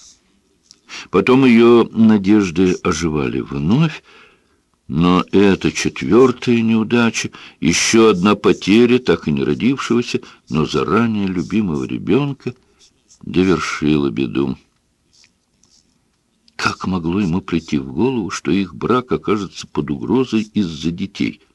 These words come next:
тем более детей, ещё даже не родившихся на свет? Саймон до сих пор не мог смириться с происходящим. Будь на месте Деборы любая другая женщина,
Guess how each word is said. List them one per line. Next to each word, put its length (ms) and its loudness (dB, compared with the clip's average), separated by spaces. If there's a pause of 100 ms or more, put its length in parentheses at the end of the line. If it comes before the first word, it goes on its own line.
(400)
тем 240 2
более 360 4
детей, 600 0
ещё 460 0
даже 500 2 (320)
не 120 4
родившихся 640 -2
на 100 -8
свет? 480 -10 (680)
Саймон 600 4
до 120 4
сих 240 -2
пор 400 0
не 220 2
мог 340 2
смириться 560 -2
с 120 -10
происходящим. 840 -2 (1080)
Будь 340 2
на 120 4
месте 600 2
Деборы 560 0
любая 320 0
другая 380 -2
женщина, 560 -6